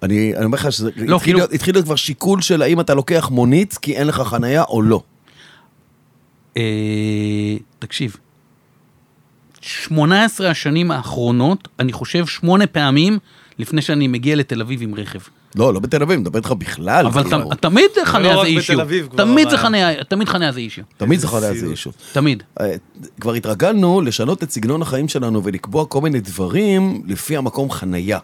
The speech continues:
Speaker 3: נכון.
Speaker 1: פעם, פעם זה לא, ועכשיו גם חנייה אין, ולא, גם איפה שהיה כבר אין חנייה, כי כל המדינה הזאת סתומה בקטע של שיפוצים, בניות, שדרוגים, סוגרים פה, סוגרים שם, סגרו את, אה,
Speaker 3: מסיעים
Speaker 1: נתיב-,
Speaker 3: שבאים.
Speaker 1: סגרו את נתיבי איילון בגלל איזה משכן או איזה שנאי או איזה משהו אחר,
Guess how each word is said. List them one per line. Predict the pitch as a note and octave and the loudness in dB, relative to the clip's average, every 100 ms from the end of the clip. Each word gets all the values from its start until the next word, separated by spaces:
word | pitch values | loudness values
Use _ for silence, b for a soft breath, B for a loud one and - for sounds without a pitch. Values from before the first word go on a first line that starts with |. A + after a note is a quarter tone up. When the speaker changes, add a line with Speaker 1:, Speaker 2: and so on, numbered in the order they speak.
| B B B B | B B B B
Speaker 3:
נכון. | B2+ | -2
Speaker 1:
פעם, | C#3 F3 E3 E3 | 2 4 2 0
פעם | - F#3 E3 | 2 2 2
זה | B2+ | 2
לא, | A#2 E2 | 2 0
ועכשיו | F2 D#2+ G3+ F#3 | -4 -2 0 0
גם | C#3+ A#2+ | 0 0
חנייה | A2+ G#2+ A#2 B2 - | -2 0 2 2 0
אין, | E2 F2 C#3+ C3+ | -4 -4 -4 -4
ולא, | F#2 G2+ A#2 | -6 -4 -4
גם | G#2+ A#2 | -4 -4
איפה | B2 | -2
שהיה | - B2 F3+ C3+ | 0 2 4 2
כבר | - E2+ | -2 -6
אין | F#2+ | -4
חנייה, | F2 F2+ F2+ A2 E3 B B - | -4 -4 -2 -2 -4 B B -14
כי | - | -10
כל | A2+ E3 | -2 2
המדינה | D#3 A#2+ B2 | 2 0 0
הזאת | C3 A2+ - | -2 -2 -6
סתומה | - A2+ B2 B2 A2+ | -2 0 2 0 0
בקטע | F#2+ G#2+ G2+ G2 - - | -2 -2 -2 -4 -6 -6
של | A2 A#2+ G#2 B B - | -6 -4 -4 B B -8
שיפוצים, | - A#2 A2+ - C3+ C3 A#2+ | -6 -4 -6 -4 0 0 0
בניות, | G#2 A2 A2+ C3 B2 | -2 0 2 0 -2
שדרוגים, | - A2+ G2+ A2+ G2 B2 C3 B2 A#2+ A#2 B B | -4 -6 -4 -4 -2 0 0 0 0 -4 B B
סוגרים | - - A2 A#2+ B2+ | -6 -2 0 0 0
פה, | C3+ B2+ | 0 -2
סוגרים | - A2 G2 B2+ | -2 -4 -4 -4
שם, | A#2 A#2+ | -2 -4
סגרו | A#2 A2+ A2 D3+ | -4 -4 -2 -4
את, | - | -2
אה, | C3 B2 | -2 0
Speaker 3:
מסיעים | A#2 C#3+ C#3 D#3+ D3+ | 0 0 0 0 -2
Speaker 1:
נתיב-, | B2+ | -4
Speaker 3:
שבאים. | B2+ C3 | -4 -2
Speaker 1:
סגרו | B2+ | 0
את | F3 | 0
נתיבי | D#3 C3 D3 | 0 2 2
איילון | D3+ C#3 C#3+ E3 | 2 2 2 2
בגלל | C3 B2 B2+ | 0 0 0
איזה | A2 B2+ B2 | 0 0 0
משכן | A2+ A2 G2+ C3+ E3+ D#3+ | 0 -2 -2 -2 0 0
או | A#2 | 0
איזה | G2+ A2+ G#2 | 0 -2 0
שנאי | G#2 - A#2 D#3+ D#3 | -2 -2 0 0 0
או | A#2+ | -2
איזה | F#2+ G#2 | -2 -2
משהו | C#3 - | -2 -2
אחר, | B2+ C#3+ E3 | -2 2 2